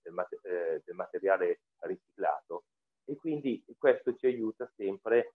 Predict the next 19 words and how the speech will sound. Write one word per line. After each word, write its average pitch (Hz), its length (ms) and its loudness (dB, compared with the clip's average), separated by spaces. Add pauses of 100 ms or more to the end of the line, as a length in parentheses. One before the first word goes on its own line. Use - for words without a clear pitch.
(140)
a, 110 280 6
a 95 520 8
entrare 117 540 4
in 117 100 -2
un 107 180 -6
contesto 120 500 -6
di 113 140 -14
economia 120 680 0
circolare, 127 640 6
di 104 80 -12
economia 123 560 -8
chiusa, 123 340 -10
che 110 160 -10
non 113 160 -4
va 190 140 4
a - 140 -2
chiedere 110 480 2
risorse 107 840 2 (280)
all'ambiente, 139 1040 4